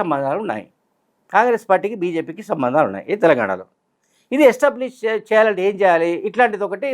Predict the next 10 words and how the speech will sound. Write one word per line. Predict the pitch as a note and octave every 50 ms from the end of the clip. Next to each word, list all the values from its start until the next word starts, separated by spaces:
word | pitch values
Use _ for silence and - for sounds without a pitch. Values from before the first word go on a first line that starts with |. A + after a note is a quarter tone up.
| A#3+ A#3+
సృష్టించాలి. | A#3+ G#3 E3 E3 C3 A#2 A#2 G#2 F#2 F#2+ F#2+ _ _ _ _ _ _ _ _ _ _ _ _ _ _ _ _ _ _ _ _ _ -
ఈ | B3 B3
కట్టుకథను, | A#3+ G3+ B3 - G#3 G#3+ G#3+ F#3+ G#3 A3 C4+ B3+ A3 F#3+ E3 D#3 D3+ D3 C3 D#3+
ఈ | F3 F3 E3+
పిట్ట | D#3+ - - F#3 E3+
కథను | E3+ D3 D3 D3+ F#3 G#3+ - _
కేటీఆర్ | - D#3+ D#3+ D3+ D3+ C#3+ - D#3
సృష్టించినట్టుగా | C#3+ - - C#3+ - C#3 B2+ C3+ - E3+ A3 A3+ G3
కనిపిస్తుంది. | D#3+ D#3+ D3+ D3+ C#3 - C#3 A2+ G#2+ - D#3
Until | G#3+ G3 C#4 C#4